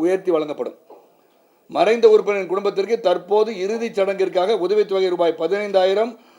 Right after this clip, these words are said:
குடும்ப நல நிதிக்காக ரூபாய் இருபத்தைந்தாயிரம் வழங்கி வருகிறோம். அத்தொகை ரூபாய் ஒரு லட்சமாக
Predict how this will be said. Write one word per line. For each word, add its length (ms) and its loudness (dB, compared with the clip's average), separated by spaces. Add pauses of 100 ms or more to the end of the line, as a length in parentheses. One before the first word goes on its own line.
(140)
குடும்ப 300 0
நல 200 2
நிதிக்காக 440 0
ரூபாய் 240 0
இருபத்தைந்தாயிரம் 840 2 (320)
வழங்கி 340 -4
வருகிறோம். 480 2 (540)
அத்தொகை 480 4
ரூபாய் 400 4
ஒரு 160 0
லட்சமாக 360 -2